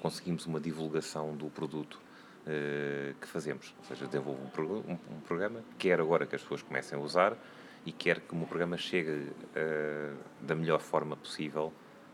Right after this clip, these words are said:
ao, aos utilizadores finais. Eh, o A D C tem realmente, eh, muita informação sobre o desenvolvimento, eh, Mac. A questão de ser o clube do bolinha é mais, é um modelo de negócio da, da Apple.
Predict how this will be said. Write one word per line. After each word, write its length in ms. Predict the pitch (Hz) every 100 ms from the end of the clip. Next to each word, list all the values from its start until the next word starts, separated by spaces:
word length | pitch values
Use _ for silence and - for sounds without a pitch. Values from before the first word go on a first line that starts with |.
| -
ao, 340 | 76 73 71 -
aos 160 | 76
utilizadores 520 | 76 78 71 71 71 -
finais. 360 | 67 60 - - - - - - - -
Eh, 200 | - - - - - -
o 240 | 90 90
A 80 | 82
D 160 | 85 80
C 260 | - 90
tem 220 | - 87
realmente, 580 | 78 76 73 71 76 73
eh, 680 | 71 71 69 69 67 67 67 - -
muita 400 | 71 71 82 82
informação 580 | 78 - 73 69 - 80
sobre 460 | 76 - 71 71 69 71 -
o 60 | 73
desenvolvimento, 680 | 80 71 69 69 71 69 71
eh, 480 | 71 71 69 69 -
Mac. 220 | 76 67 - - - - - -
A 80 |
questão 220 | - - 107
de 80 |
ser 160 | - 101
o 40 | -
clube 220 | 104 98
do 60 |
bolinha 360 | 95 92 90 -
é 60 | 123
mais, 240 | 123 107 110
é 60 | 113
um 200 | 113 113
modelo 360 | 110 101 104
de 100 | 95
negócio 500 | 95 85 87 - 85
da, 400 | 78 80 76 76 73 73 76 - -
da 200 | 80 73
Apple. 180 | 64